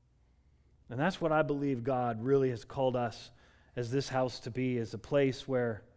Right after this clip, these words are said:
Christ is our standard, but the sense of community and the sense of commitment to one another to say,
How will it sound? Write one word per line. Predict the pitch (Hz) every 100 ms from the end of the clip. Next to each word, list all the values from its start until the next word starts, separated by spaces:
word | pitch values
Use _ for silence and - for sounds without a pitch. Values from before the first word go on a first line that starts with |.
| _ _ _ _ _ _
Christ | - 151 165 160 156
is | 131
our | 127
standard, | 113 - 147 139 123 117 98
but | 123 123 117
the | 113
sense | - - - 151 151
of | 139 113
community | - 131 135 135 123 123
and | 117
the | 113
sense | - 131 127
of | 123 -
commitment | - 123 143 165 151 135 -
to | 135 127
one | 139 131
another | 127 143 123 104 98 - - _ _ _
to | -
say, | 127 139 123